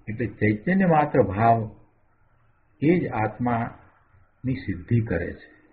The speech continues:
આત્માની સિદ્ધિ કરનારો ચૈતન્ય માત્ર ભાવ છે. એટલે કહે છે કે ચૈતન્ય માત્ર ભાવને આત્માનું કારણ કહ્યું. માટે આત્મદ્રવ્યને સિદ્ધ કરનાર એ ચૈતન્ય માત્ર ભાવ છે.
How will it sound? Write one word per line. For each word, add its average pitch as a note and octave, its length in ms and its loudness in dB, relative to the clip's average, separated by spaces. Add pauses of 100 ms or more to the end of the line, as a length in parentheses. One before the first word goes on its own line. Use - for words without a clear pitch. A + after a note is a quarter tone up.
(140)
આત્માની A2+ 580 -4
સિદ્ધિ A2+ 420 -4
કરનારો A#2 540 0
ચૈતન્ય D#3 460 -4
માત્ર G#2 340 -4
ભાવ F#2+ 420 -8
છે. - 220 -16 (640)
એટલે G2 140 -8
કહે D3 140 0
છે G3 120 -2
કે F3+ 80 2
ચૈતન્ય G3 520 2
માત્ર E3+ 340 6
ભાવને A#2+ 520 2
આત્માનું A#2 680 -2
કારણ F#2+ 480 -2
કહ્યું. F2 280 -10 (920)
માટે D3+ 520 -2 (180)
આત્મદ્રવ્યને B2+ 680 4
સિદ્ધ A#2+ 380 -2
કરનાર A#2+ 580 0 (280)
એ B2 60 -4
ચૈતન્ય A2 480 0
માત્ર A#2 360 0
ભાવ E2+ 360 -4
છે. - 240 -20